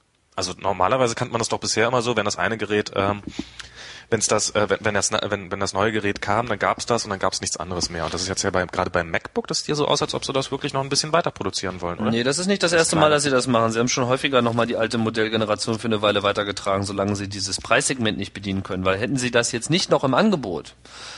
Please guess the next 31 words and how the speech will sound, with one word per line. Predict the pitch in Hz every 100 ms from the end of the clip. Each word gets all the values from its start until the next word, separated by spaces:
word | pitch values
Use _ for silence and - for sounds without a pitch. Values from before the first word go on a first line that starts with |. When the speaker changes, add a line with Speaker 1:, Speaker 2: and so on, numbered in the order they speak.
| - -
Speaker 2:
dann | 110
hätten | 135
Speaker 1:
Dann | 104 131
Speaker 2:
sie, | 135 135 131
äh, | 110 123 120 117
als | 117 117
Mindesteinstieg | 120 160 190 180 - 127 135 - 127
tausenddreihundert | - 131 135 143 131 117 127 131 123 -
Euro. | 135 143 110 175 - - _ - - - - 110
Speaker 1:
Das |
ist | 110
schon | 131 131 127
Speaker 2:
Und, | 127
Speaker 1:
richtig | 127 92 -
Asche. | 87 123 120
Speaker 2:
äh, | 120
damit | 113 120 139 127
können | - 139
sie | 131
derzeit | 127 127 127
im | 120
Markt | 117 117
nichts | 131 123 -
holen, | 131 143 180 175
aber | 120 120
dafür | 120 127 139
haben | 131
sie | 127
jetzt | 120 127 -
ein |
Gerät, | 123 123 127 123